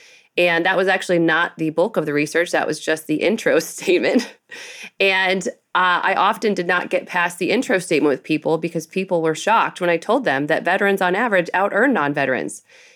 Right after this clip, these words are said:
They just had no idea that as much as veterans are struggling, we tend to put that picture of a struggling veteran on all veterans. And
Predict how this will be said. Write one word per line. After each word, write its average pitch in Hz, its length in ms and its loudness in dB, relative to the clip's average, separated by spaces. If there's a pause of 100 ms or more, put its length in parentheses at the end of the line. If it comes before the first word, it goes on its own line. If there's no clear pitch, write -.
(140)
They 180 140 2
just 185 300 -2
had 185 260 0
no 175 440 2
idea 151 720 0 (420)
that 180 160 2
as 180 100 0
much 233 180 0
as 311 120 0
veterans 208 320 2
are 185 100 4
struggling, 196 720 0 (260)
we 196 220 0
tend 208 460 -2
to 180 760 2
put - 360 -2
that 160 440 0 (160)
picture 185 380 -2
of 160 100 0
a 156 60 -2
struggling 170 500 0
veteran 160 400 2
on 143 140 -2
all 135 240 0
veterans. 208 580 -2 (580)
And 175 480 2